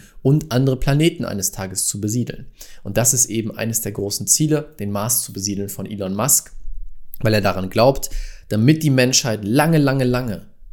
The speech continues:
bestehen kann, bleibt, braucht, brauchen wir mehrere Planeten. Wir dürfen zu einer multiplanetaren Spezies werden.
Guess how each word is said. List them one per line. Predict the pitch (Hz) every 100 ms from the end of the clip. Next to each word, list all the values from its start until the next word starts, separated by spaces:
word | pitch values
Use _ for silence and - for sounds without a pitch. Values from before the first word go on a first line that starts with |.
| -
bestehen | 113 - 131 123 95
kann, | - 151 131 - -
bleibt, | - 120 98 - - - - -
braucht, | 110 107 127 - -
brauchen | 113 107 117 120 123
wir | 113 113 - -
mehrere | 110 123 139 156 127 127
Planeten. | - 117 123 123 - 98 95
Wir |
dürfen | 104 117 120 123
zu | 113
einer | 107
multiplanetaren | 117 131 156 156 - 117 113 110 - 110 110 107
Spezies | - - 139 139 - - -
werden. | - -